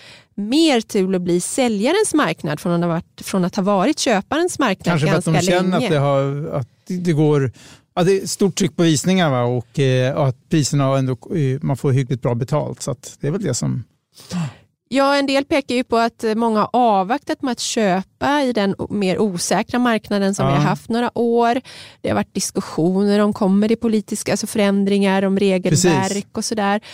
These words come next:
Speaker 1: Det har varit lite osäkert om konjunkturen, om räntorna och så. Men till slut kommer man väl till en punkt när man kanske måste flytta. Eh,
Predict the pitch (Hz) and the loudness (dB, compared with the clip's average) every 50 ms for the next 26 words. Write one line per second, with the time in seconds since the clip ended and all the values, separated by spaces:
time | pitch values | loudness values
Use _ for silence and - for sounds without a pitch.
0 | - - - - _ - 233 214 220 - - 220 - 208 208 214 196 - - 202 | -20 -20 -20 -12 _ -4 -2 -2 -2 -2 -2 -2 -2 0 0 0 0 -2 -2 -4
1 | - 185 185 190 185 - 202 190 185 190 190 - - 202 190 190 185 180 185 185 | -2 -2 -2 -2 0 0 0 2 2 0 0 0 0 2 2 2 2 2 2 2
2 | 190 185 185 185 190 196 196 180 180 170 - - 180 175 170 170 165 - - 165 | 2 2 2 2 2 2 2 2 0 0 -2 -2 0 2 2 0 0 0 -2 -2
3 | 147 151 208 196 - - - - - - - - 202 226 - 240 - - 233 240 | 0 -2 -2 -4 -6 -12 -16 -18 -18 -14 -4 -2 -2 0 0 0 0 0 0 0
4 | 233 - - 277 240 226 226 247 254 262 269 269 262 - 269 262 247 - 240 220 | 0 0 0 2 2 2 2 2 2 2 2 0 0 0 0 0 2 2 2 2
5 | 220 214 - 214 208 208 202 220 208 202 190 180 170 - - - - 247 285 - | 2 0 0 0 0 0 0 0 0 0 0 0 -2 -2 -6 -4 -2 -2 -2 -2
6 | - _ - 233 240 247 262 285 - - - - - - - _ _ _ _ _ | -4 _ -2 0 2 2 0 -2 -6 -12 -20 -20 -20 -20 -20 _ _ _ _ _
7 | _ _ _ _ _ _ _ _ _ _ - 240 254 233 214 214 | _ _ _ _ _ _ _ _ _ _ -2 0 2 2 2 2